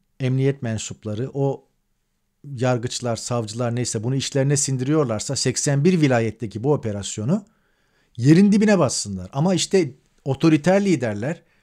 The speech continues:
hatta diktatörler bu tür kadrolarla iş tutuyorlar. Bu kadrolar olmadan nasıl iş tutacak? Tayyip Erdoğan tek tek vilayet vilayet gezip kendi mi operasyon yapacak? Seksen bir vilayetteki soruşturma ve şeyden sonra, hazırlık aşamasından sonra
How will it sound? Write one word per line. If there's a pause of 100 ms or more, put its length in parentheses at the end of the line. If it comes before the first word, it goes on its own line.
(140)
hatta
diktatörler
bu
tür
kadrolarla
iş
tutuyorlar.
Bu
kadrolar
olmadan
nasıl
iş
tutacak? (340)
Tayyip
Erdoğan
tek
tek (560)
vilayet
vilayet
gezip
kendi
mi
operasyon
yapacak? (720)
Seksen
bir
vilayetteki (960)
soruşturma
ve (340)
şeyden
sonra,
hazırlık
aşamasından
sonra